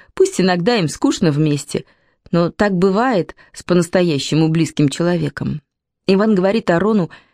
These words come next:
что ему лучше найти себе другого приятеля, потому что он больше не хочет страдать так, как вчера вечером. Но на этом история не заканчивается. Проходит несколько недель,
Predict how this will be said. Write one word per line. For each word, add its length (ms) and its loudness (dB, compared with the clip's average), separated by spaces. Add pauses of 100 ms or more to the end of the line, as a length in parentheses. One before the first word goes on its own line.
(140)
что 220 -2
ему 180 4
лучше 260 0
найти 360 -2
себе 260 -2
другого 400 -2
приятеля, 640 0 (360)
потому 340 0
что 200 -2
он 160 0
больше 520 0
не 160 2
хочет 380 -2
страдать 520 -2
так, 240 -2
как 200 -4
вчера 260 -2
вечером. 540 -4 (840)
Но 240 4
на 180 2
этом 280 0
история 400 2
не 140 0
заканчивается. 960 -4 (400)
Проходит 500 0
несколько 460 0
недель, 500 0